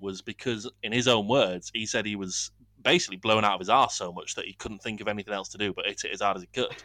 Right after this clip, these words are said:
Given that West Ham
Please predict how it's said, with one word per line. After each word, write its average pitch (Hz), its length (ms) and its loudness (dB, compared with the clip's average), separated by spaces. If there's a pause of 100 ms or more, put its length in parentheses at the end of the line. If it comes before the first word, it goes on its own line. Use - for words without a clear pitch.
(840)
Given 151 340 6
that 113 240 8 (260)
West 120 380 4
Ham 107 320 4